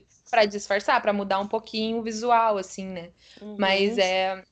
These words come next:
Speaker 1: é muito, é muito legal, porque realmente o Keanu Reeves, pra mim, ele não muda uma vírgula em todos os anos. Toda vez que eu co-, desde Matrix, pra mim, ele é a mesma pessoa.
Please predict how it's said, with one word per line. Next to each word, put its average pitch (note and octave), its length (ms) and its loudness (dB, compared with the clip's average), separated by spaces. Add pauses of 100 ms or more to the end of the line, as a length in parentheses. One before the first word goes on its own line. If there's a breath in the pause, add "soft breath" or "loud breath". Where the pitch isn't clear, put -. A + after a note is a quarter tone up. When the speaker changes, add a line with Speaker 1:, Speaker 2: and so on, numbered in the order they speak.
(340)
Speaker 1:
é F#3+ 240 0
muito, G3+ 360 -2
é G#3 80 4
muito G#3+ 240 2
legal, C4+ 340 6
porque - 200 -2
realmente C4+ 560 0
o C4 60 -4
Keanu C4 420 -2
Reeves, A#3 480 -4
pra A3+ 180 4
mim, A3 480 -2
ele A3+ 200 2
não A#3 120 2
muda A#3 480 2 (520 soft breath)
uma D#4 500 2 (260)
vírgula G#3+ 760 0
em G#3+ 80 -4
todos C4 240 4
os C#4 100 -2
anos. A3+ 200 2
Toda F#4 180 4
vez E4+ 160 0
que F4 80 0
eu - 20 -4
co-, - 140 -2 (180 loud breath)
desde E4 220 4
Matrix, F4 520 0
pra C#4 120 2
mim, C4 100 0
ele C4+ 100 0
é C4+ 40 2
a - 20 -4
mesma B3+ 180 -4
pessoa. F#3 380 -6